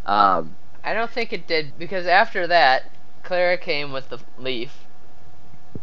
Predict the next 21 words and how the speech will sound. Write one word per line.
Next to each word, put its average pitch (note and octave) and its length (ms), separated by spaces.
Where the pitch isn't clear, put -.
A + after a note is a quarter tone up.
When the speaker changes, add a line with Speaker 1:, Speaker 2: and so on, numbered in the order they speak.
Speaker 2:
And C3+ 280
Speaker 1:
Right. B2 200
And B2 220
she B3+ 160
saved D#3 300
the B2 80
day. A#2+ 320
Speaker 2:
had D#3+ 500
basically D#3 520
the C3+ 120
memories D#3 540
of C3+ 180
her C3+ 140
mother C3 520
and A#2+ 220
all C3 220
the B2 120
possible C3 580
future C#3+ 400
memories A#2 480
that A#2 160